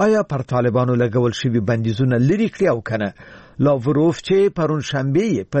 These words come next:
نیویارک کې د ملګرو ملتونو د عمومي اسمبلۍ ترڅنګ په یوه خبري کنفرانس کې څرګندونې کولې، دغه راز وویل، د تر اوسه له هیچ چا نه دي اورېدلي چې د ملګرو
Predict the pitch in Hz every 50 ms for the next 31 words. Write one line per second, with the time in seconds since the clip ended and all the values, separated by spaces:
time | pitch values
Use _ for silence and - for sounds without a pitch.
0 | 139 131 143 147 143 185 202 202 180 - - 127 107 - - - - - - 143
1 | 165 185 190 196 202 185 175 233 220 202 151 139 131 135 135 - 196 202 196 185
2 | 170 - 160 165 175 196 202 208 180 127 - - 143 123 120 120 120 117 - -
3 | 120 110 - - 123 120 110 - 127 131 120 120 - - 123 123 123 131 131 123
4 | - - 127 120 101 - 117 120 120 113 - - 135 120 - - 120 117 104 123
5 | 123 113 127 127 147 190 208 190 - 180 185 190 180 175 170 156 - - - -
6 | - - - 160 143 113 131 123 120 120 107 117 135 160 160 202 214 214 196 -
7 | - - - - - - 139 175 170 147 131 - - - 175 208 220 - - 202
8 | 190 175 156 131 202 214 - - 156 135 127 123 113 120 117 113 117 123 120 98
9 | 117 113 110 - - 127 135 - - - - - - 151 190 208 208 220 226 208
10 | 180 233 233 214